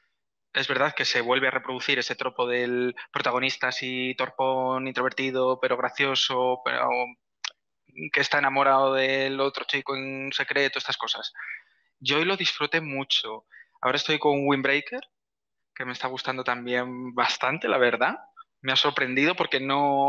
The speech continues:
no tenía ni idea, o sea, lo cogí sin saber más o menos de qué iba y me ha sorprendido muy,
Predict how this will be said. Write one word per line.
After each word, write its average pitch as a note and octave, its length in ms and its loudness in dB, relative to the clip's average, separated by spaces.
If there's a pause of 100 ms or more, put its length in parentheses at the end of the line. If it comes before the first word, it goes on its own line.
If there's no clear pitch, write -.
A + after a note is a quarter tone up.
no C#3+ 280 -2
tenía C#3 260 0
ni C3 120 -2
idea, C3+ 300 4
o - 640 -8
sea, B2+ 280 2
lo C3 160 -2
cogí D3 320 0
sin F#3+ 160 -2
saber C#3+ 280 0
más D3 260 0
o C#3 40 -4
menos C3+ 180 -4
de C3+ 60 -2
qué B2+ 140 -2
iba D#3+ 280 0 (520)
y C3+ 100 0
me C3 80 -2
ha C3 60 2
sorprendido C#3+ 560 2
muy, B2+ 1000 -2